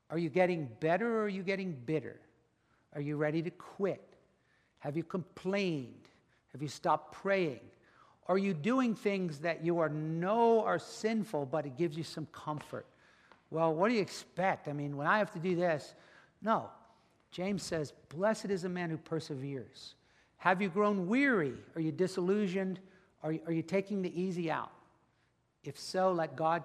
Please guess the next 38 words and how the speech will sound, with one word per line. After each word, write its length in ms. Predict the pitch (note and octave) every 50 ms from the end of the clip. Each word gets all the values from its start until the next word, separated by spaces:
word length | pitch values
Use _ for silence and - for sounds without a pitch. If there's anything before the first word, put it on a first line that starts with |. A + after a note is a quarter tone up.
| - -
correct 460 | - G3+ F#3+ G3+ A3+ A#3+ - - -
you 120 | E3+ D3
and 140 | C#3 C3+ B2
call 220 | - - D3 D#3 E3
you 120 | F3 F3
back. 200 | E3+ E3+ D3+ -
Say, 120 | - B2+ C3+
"No, 320 | D3 F3 G3+ F#3 B2 G#2 G#2+ - - - _ _ _ _ _ _ _
you 220 | - B2 C#3+ G3 F#3+
can 180 | - - G#3
get 300 | E3+ F3 F3+ F3+ - -
through 120 | - G#3 G3
this. 160 | E3 C#3 -
I'm 100 | D3 C3
gonna 120 | C#3+ C#3
help 200 | B2 C#3 C3+ -
you." 80 | - G#2 - _ _ - - - - _
But 140 | - F#3+ F#3
secondly, 320 | - C#4+ D4+ D4 C4 A#3+ A3+
I 40 |
want 180 | G#3+ G#3+ G#3 -
you 60 | G#3+
to 60 | G3
think, 300 | F3+ - G#3 F#3+ F3 -
how 260 | - - - A3+ C4+ D4+
are 60 | D4+
you 160 | C4 B3 A#3
discipling 680 | - G#3+ - - - G#3 G#3+ G#3 - F#3+ F#3+ F3+ E3+ F3
others? 540 | - A3 C4+ A3+ D3+ A2 - - - - - _ _ _ _ _ _ _ _ _ _ _ _ _
How 300 | - - A#3 B3+ D4 D#4+
are 100 | D#4 D4
you 200 | A3+ A#3+ A#3+ A#3
preparing 1000 | - - G3+ E3 - - - - E3+ G3+ A3+ A3 G#3 F#3 D#3+ D3+ D3 D3 C#3 - _ _ _ _ _ _ _ _
your 140 | D3+ D3+ D3+
children 600 | - - - - - A#3 A3+ G3 D#3 D3 A#2+ G#2 G2+ G#2+ - _ _ _ _ _ _ _ _
to 100 | - D3+
handle 300 | C3+ D3+ D3 C#3+ C3 B2+
trials? 760 | A#2+ - - C#3 C3 B2 A#2+ A2+ G#2+ - - _ - - -